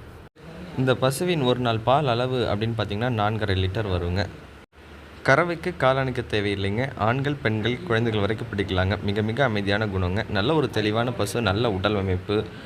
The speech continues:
உடலமைப்புல எல்லாம் எந்த ஒரு குறையும் இல்லாத நல்ல ஒரு லட்சணமான பசுவா இருக்குங்க. நம்ம YouTube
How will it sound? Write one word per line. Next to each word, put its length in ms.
உடலமைப்புல 420
எல்லாம் 220
எந்த 220
ஒரு 160
குறையும் 320
இல்லாத 400
நல்ல 260
ஒரு 120
லட்சணமான 640
பசுவா 360
இருக்குங்க. 360
நம்ம 140
YouTube 340